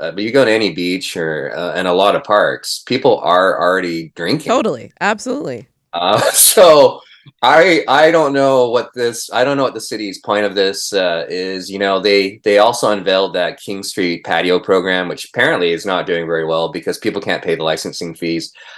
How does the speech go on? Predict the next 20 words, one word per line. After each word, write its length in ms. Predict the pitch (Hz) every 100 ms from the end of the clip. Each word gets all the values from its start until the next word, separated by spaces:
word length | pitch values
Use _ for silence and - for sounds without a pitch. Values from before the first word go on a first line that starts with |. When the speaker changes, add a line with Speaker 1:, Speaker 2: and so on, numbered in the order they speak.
| - -
Speaker 1:
I 160 | 120
have 280 | 147 147 127
a 40 | 110
feeling 300 | 120 104 95
it's 140 | -
one 120 | 95
of 60 | 92
those 180 | 85 -
A 160 | 95
D 180 | 92 90
H 180 | 85 82
D 200 | 90 87
plans 440 | - 98 92 90 87
where, 340 | 80 78 78 _ _ _ _
you 100 | 90
know, 180 | 95 92
the 100 | 90
city 360 | - 107 95 -
has 220 | 85
a 80 | 82